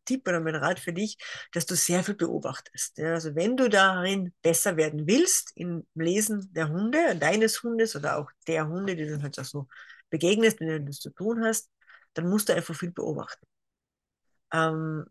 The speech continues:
dazu eignet sich eben natürlich dein Hund sehr gut oder auch im Kontakt mit anderen Hunden. Andererseits eignen sich auch Videos sehr gut dazu. Und ich habe jetzt aus dem Grund, ähm, diese Woche so einen Google Classroom eröffnet, der ist kostenlos.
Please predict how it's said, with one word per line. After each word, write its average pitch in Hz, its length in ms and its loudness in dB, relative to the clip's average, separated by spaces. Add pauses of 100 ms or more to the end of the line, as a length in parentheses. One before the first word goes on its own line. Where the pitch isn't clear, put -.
(120)
dazu 170 340 4
eignet 175 320 0
sich 170 240 -4
eben 156 180 -4
natürlich 180 420 -2
dein 170 200 -4
Hund 240 180 -2
sehr 247 140 4
gut 285 320 -2
oder - 300 -4
auch - 240 -4
im 143 140 -10
Kontakt 147 360 -6
mit - 120 -14
anderen 208 320 -2
Hunden. 247 380 -4
Andererseits 185 440 -4
eignen 180 220 -2
sich 202 160 -4
auch 214 180 -4
Videos 226 380 2
sehr 143 120 -4
gut - 220 -12
dazu. - 360 -12 (800)
Und 180 360 -4 (340)
ich 170 180 -4
habe 196 160 6
jetzt 214 120 6
aus 175 100 0
dem 202 180 2
Grund, 233 480 0
ähm, 170 600 0 (680)
diese 208 260 2
Woche 180 280 2
so 196 120 -2
einen 175 240 -2
Google 220 320 0
Classroom 170 680 -2
eröffnet, 240 520 -4
der 160 160 4
ist 156 140 -2
kostenlos. 196 800 -4